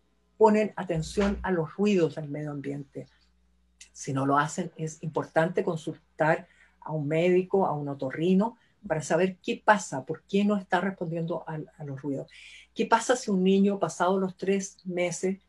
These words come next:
aún no hace contacto ocular, no, no mira la cara? Esos son hitos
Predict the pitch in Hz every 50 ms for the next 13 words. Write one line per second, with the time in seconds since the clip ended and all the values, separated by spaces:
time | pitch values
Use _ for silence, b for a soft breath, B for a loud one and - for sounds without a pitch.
0 | _ _ _ _ _ _ - 160 170 175 180 185 196 202 196 196 - 180 180 175
1 | 165 180 185 - 196 190 185 160 156 - - 165 170 165 - _ - 131 143 160
2 | 165 - _ _ _ - 156 156 - 143 139 143 151 151 156 - 170 180 170 180
3 | 185 180 - - 190 175 175 170 170 165 180 202 202 196 196 190 202 196 208 b
4 | b b b b b b b b - 156 156 - 165 165 156 135 - - - _
5 | _ _ _ _ _ _ _ _ - 180 190 - 214 - - 214 190 - - 208
6 | 214 196 - 202 - - -